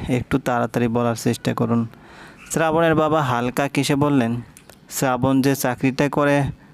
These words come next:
সেটাও খারাপ না। আমি তো খারাপ বলিনি, শুধু বলছি বেতন কম, আবার প্রাইভেট।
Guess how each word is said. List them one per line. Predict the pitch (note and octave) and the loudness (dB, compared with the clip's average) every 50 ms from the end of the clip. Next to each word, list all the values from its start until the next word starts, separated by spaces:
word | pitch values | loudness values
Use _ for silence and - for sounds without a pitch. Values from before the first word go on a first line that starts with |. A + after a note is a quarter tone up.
| - - - | -20 -20 -12
সেটাও | - - - C#3+ B2+ - C#3+ C#3 | -8 -4 -2 -2 0 0 0 -2
খারাপ | - - - A#2+ A2 A2 - - | -2 -2 -2 -2 -2 -2 -2 -2
না। | A2+ A2 A2 A2+ A2 - - - - - - - - - - - - - | -2 -2 -2 -4 -6 -8 -10 -12 -14 -20 -20 -20 -20 -20 -20 -14 -8 -4
আমি | B2 A#2 A#2+ C3+ | -2 0 0 0
তো | C3+ - D#3 D#3 | 2 2 0 0
খারাপ | - - - A#2+ A#2 A#2 | 0 -2 -2 0 0 0
বলিনি, | A#2 A2+ A#2+ A#2 A#2+ A#2 A#2 A#2 A#2 A2+ A2+ - - - _ - - - - - - | 0 0 0 0 2 2 2 2 2 0 -2 -6 -14 -20 _ -20 -20 -20 -20 -18 -8
শুধু | - - C#3 C#3 E3 E3+ | -2 0 0 2 2 4
বলছি | D#3+ E3 E3+ E3 D#3 - - F#3 E3+ | 4 4 2 2 2 2 2 2 4
বেতন | C#3+ B2 B2 A2+ - - A#2+ A#2+ A2+ | 4 2 2 2 2 0 0 0 -2
কম, | A2+ - A#2+ A#2+ A#2+ A#2 A#2 - - - | -2 -2 0 0 0 0 -2 -4 -6 -4
আবার | - A#2+ A#2 A#2 B2 B2 | -2 0 0 0 0 -2
প্রাইভেট। | - - A#2+ A#2 A#2 A2+ A2 A2+ A#2 A2+ - - | -2 -2 -2 0 0 0 0 0 0 -2 -4 -12